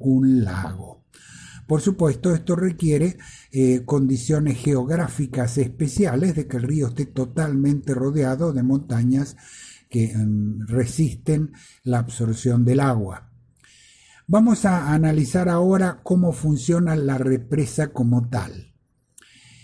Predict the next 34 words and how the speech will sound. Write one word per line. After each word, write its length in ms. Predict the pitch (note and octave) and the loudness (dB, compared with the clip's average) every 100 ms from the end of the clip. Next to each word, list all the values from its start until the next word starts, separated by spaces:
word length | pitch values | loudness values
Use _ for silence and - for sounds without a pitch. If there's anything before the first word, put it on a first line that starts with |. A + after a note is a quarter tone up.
| _ _ _ | _ _ _
Esta 300 | G#3 G#3+ A#3 | 0 2 2
represa, 840 | G#3 F3 F#3+ F3+ E3 - D#3 D3+ - - - _ - | 4 2 2 2 2 2 0 0 -10 -20 -20 _ -4
que 120 | C#3 | 0
no 200 | C#3 E3 | 2 2
deja 320 | F3 F3 E3 | 2 2 2
de 100 | D3+ | 2
ser 260 | B2 E3 D#3+ | 2 2 2
un 140 | D3 | 2
gran 340 | C#3+ D3+ D3 D3+ | 2 0 2 2
muro 320 | F3 E3 C#3+ | 4 4 2
de 220 | B2 A#2+ | 2 -2
contención, 1200 | - E3+ D#3 C#3 - D#3 C#3 A#2+ B2+ D3+ D3+ D3 | 0 2 2 0 2 4 4 2 2 2 2 -2
permite 520 | - F#3 D#3 C#3+ - F3+ | -2 0 2 0 0 -2
que 240 | - B2 | -2 -4
suba 400 | - C#3+ D3 D#3+ | -2 -2 0 0
el 100 | F3+ | 0
agua, 340 | C3 C3 E3+ D#3+ | 0 -2 -2 -2
como 220 | B2+ B2 | -2 0
lo 120 | B2+ | 0
hemos 260 | C3+ C3+ C3 | 0 0 0
visto 480 | B2 - D#3 D#3 - - - - - | -2 -2 -6 -6 -10 -20 -20 -14 -2
anteriormente. 1120 | A2+ A2+ A#2 D3 F3 E3 C3+ G#2 - - - _ _ _ - - - - _ _ _ _ _ - - - _ _ F3+ | 0 0 2 4 4 4 4 2 -4 -16 -18 _ _ _ -20 -20 -20 -20 _ _ _ _ _ -20 -20 -20 _ _ 0
Pero 220 | F#3 A3+ | 4 4
además 480 | B3 A3+ G#3+ G#3 F#3+ | 6 6 6 4 4
en 160 | F3+ | 4
la 100 | G#3 | 4
represa 720 | G#3 E3 D#3+ F#3 G3 - E3+ | 4 2 2 2 2 2 0
se 180 | D#3+ G#3 | 2 2
inserta 800 | F#3+ E3+ D#3 G#3 G3 E3+ D3+ C#3 | 4 4 2 2 2 0 0 0
durante 500 | E3+ F3 C#3 C3+ C#3+ | 2 4 2 2 0
la 180 | C3 A#2+ | 0 0
construcción 880 | F3 C#3+ - C3 B2 - F3+ E3 E3+ | 0 0 0 -4 -4 0 2 2 2
una 400 | G3 G3 F3+ - | 2 2 2 0
tubería 840 | E3 D3+ D3+ F3 D3+ C3+ B2 - | 0 2 2 2 2 2 0 -6